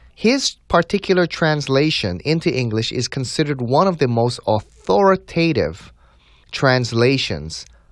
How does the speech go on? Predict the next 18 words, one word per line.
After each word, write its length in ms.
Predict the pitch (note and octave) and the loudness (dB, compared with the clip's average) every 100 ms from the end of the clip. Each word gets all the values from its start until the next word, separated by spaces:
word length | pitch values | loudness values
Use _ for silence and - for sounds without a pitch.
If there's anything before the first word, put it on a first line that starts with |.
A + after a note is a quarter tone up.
| _ - | _ 0
of 300 | C3 B2+ A#2 | 2 0 2
the 220 | A2 G#2 | 2 0
Quran 580 | - B2 A#2 A#2+ C3 A2+ | -2 0 4 4 2 0
here. 220 | G#2 F2 | -2 -4
So 300 | - F#2+ F#2+ - _ | -6 -6 -6 -10 _
here 320 | - F3+ G#3 - | -6 0 0 0
is 300 | C3+ B2+ - | 0 -2 -4
one 160 | - B2 | 0 2
of 80 | A2+ | 2
the 60 | |
most 280 | A2+ A2+ - | 2 2 0
well-respected 1080 | G#2+ A#2+ E3 G3 F3 D3+ - D3+ D3 G2 F#2 | 0 4 6 6 4 0 0 0 0 -2 -4
Muslim 400 | G2 G#2+ A2+ G#2+ | -2 -4 -4 -6
scholars. 640 | - - G2+ F2 C2 - - _ _ _ _ | -6 -2 0 0 -4 -14 -20 _ _ _ _
And 160 | F2+ C3+ | -8 -6
he 220 | C#3+ A3+ | -2 0
admits 560 | A#3+ E3 E3+ F3 - - _ - | 0 0 0 -2 -8 -14 _ -4
in 320 | E3+ E3+ | -2 -2